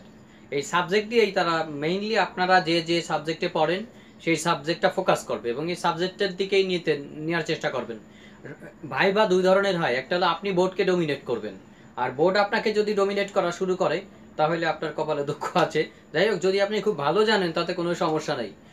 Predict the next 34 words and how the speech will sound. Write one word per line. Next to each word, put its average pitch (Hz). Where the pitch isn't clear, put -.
বোর্ডকে 180
ডমিনেট 196
করবেন 208
মানে 190
ব্যাপারটা 185
শুনতে 185
হয়তো 185
অন্যরকম 185
শোনা 175
যায়, 139
কিন্তু 160
এটাই 185
বাস্তবতা। 151
আপনি 196
যে 175
সাবজেক্টে 175
পড়েন 160
সেই 180
সাবজেক্টে 170
যদি 170
আপনাকে, 175
বোর্ডকে 160
আপনি 170
টার্ন 175
করে 185
সেদিকে 175
নিতে 185
পারেন 143
বা 156
আপনি 175
যে 170
বিষয়টা 185
ভালো 185
জানেন 170